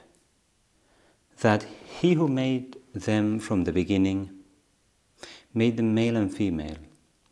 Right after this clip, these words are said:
and said, 'For this reason a man shall leave his father and mother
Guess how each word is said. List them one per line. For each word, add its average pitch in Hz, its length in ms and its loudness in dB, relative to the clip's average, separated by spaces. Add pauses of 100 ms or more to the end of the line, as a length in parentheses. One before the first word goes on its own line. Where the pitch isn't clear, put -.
(240)
and 90 180 -2
said, 110 380 -2 (1400)
'For - 180 0
this 190 260 0
reason 135 560 -2
a - 60 -8
man 95 320 0
shall 90 460 -4 (340)
leave 120 280 4
his 90 220 -2
father 98 380 4
and 90 100 0
mother 98 340 -2